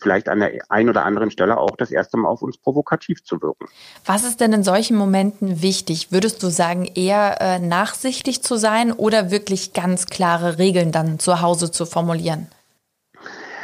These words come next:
Speaker 1: Also ich glaube auf der einen Seite, und das ist ja immer wieder das, dass, ähm, wir am besten mit unseren Kindern durch die Pubertät auch kommen,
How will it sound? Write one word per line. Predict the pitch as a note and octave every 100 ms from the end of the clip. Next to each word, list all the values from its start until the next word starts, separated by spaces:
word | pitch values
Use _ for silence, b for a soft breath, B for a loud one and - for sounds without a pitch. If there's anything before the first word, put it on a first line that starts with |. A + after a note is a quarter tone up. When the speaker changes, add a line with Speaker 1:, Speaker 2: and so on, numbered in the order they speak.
| B -
Speaker 1:
Also | G2+
ich | G2+
glaube | - F#2 B2
auf | G#2
der | - E2
einen | E2+ A#2+
Seite, | A#2 A2+ A#2
und | G2+
das | G2 F#2
ist | F#2
ja | G#2 F#2+
immer | G#2 A2
wieder | G#2 G2+
das, | G2+ A#2+
dass, | G2+ F#2+ - - -
ähm, | G2 G2 F#2 -
wir | G2 F#2+ F#2+ F2
am | F#2
besten | G#2 - -
mit | G#2+
unseren | G2 F#2+ F2+
Kindern | A2+ A2+ F#2+
durch | F2+
die | F#2+
Pubertät | - - A#2+ A#2 - A#2+ -
auch | G#2+ -
kommen, | A2 G#2+ A2